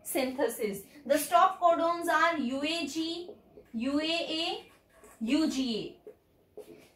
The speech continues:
These are the stop codons that are present over here. Means any one of them can be present and the process of protein synthesis will stop.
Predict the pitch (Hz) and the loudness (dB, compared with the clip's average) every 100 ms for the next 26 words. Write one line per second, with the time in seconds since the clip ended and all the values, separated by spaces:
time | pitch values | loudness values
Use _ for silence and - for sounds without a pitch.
0 | 226 349 427 415 330 330 339 349 - 349 | -6 -2 2 4 4 4 0 -2 0 2
1 | 359 - 285 269 277 294 - 214 202 220 | 2 2 4 6 4 2 0 0 4 4
2 | 233 226 208 220 220 214 180 208 320 453 | 4 0 -6 -4 -4 -4 0 2 2 0
3 | - - 277 254 240 320 480 - 285 320 | -8 2 6 6 6 0 -2 -2 2 2
4 | 403 370 370 370 381 - 339 349 294 262 | 4 4 6 6 2 2 0 0 2 2
5 | 277 349 349 339 339 370 508 508 - 359 | 2 0 2 2 2 0 0 -4 -14 -8
6 | - 311 339 359 302 254 247 339 339 349 | 0 2 4 4 4 4 2 -6 0 2
7 | 339 294 285 294 302 277 247 269 220 240 | 2 -2 -2 -2 -2 -4 -4 -2 -2 -4
8 | 208 202 269 480 - - - _ - - | -6 -2 2 2 0 -16 -20 _ -8 -2
9 | 302 - - | 2 2 0